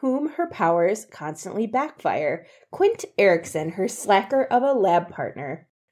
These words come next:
Quint is annoyingly cute and impressively noble, especially when it comes to his work with the Rescue Center for Local Sea Animals. When Prue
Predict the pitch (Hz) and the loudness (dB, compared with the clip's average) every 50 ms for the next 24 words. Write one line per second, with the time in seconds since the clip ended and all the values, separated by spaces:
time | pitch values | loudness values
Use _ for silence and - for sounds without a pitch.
0 | _ - - 277 285 285 294 262 226 214 196 190 190 196 208 214 220 220 220 226 | _ -4 -2 0 0 0 0 2 4 4 4 4 4 4 4 4 4 4 4 2
1 | 220 - - 190 190 185 185 - - 190 190 175 165 165 - - 226 247 262 - | 0 0 2 4 6 6 4 4 0 2 2 2 0 -2 0 2 4 4 4 4
2 | 330 294 294 285 262 226 185 165 160 156 165 160 160 156 165 - - - 233 240 | 0 0 2 2 2 4 6 6 6 6 6 4 4 4 2 0 2 4 4 4
3 | - - 302 302 262 294 285 285 285 - 254 247 233 220 - 277 277 294 262 - | 4 2 0 2 2 2 2 2 2 2 2 2 2 0 -2 -4 -4 -4 -4 -2
4 | 214 196 190 175 175 175 175 - - - - _ _ 196 196 - 180 170 180 185 | 2 4 6 6 6 4 0 -8 -20 -20 -20 _ _ -2 2 2 4 6 6 4
5 | 202 214 - - 277 277 - - 202 202 214 226 233 - 262 233 190 170 160 160 | 4 2 -2 -6 -6 -2 0 0 0 2 2 0 2 4 4 4 4 4 2 2
6 | 160 - 190 220 214 - - 359 359 - 190 175 170 165 147 98 98 101 190 - | 2 2 0 0 2 6 6 6 8 8 6 4 4 2 0 0 -2 -2 -4 -6
7 | - - - _ _ _ _ - 233 247 247 240 - - - 302 339 392 | -8 -14 -20 _ _ _ _ 4 4 6 6 4 2 2 4 6 6 8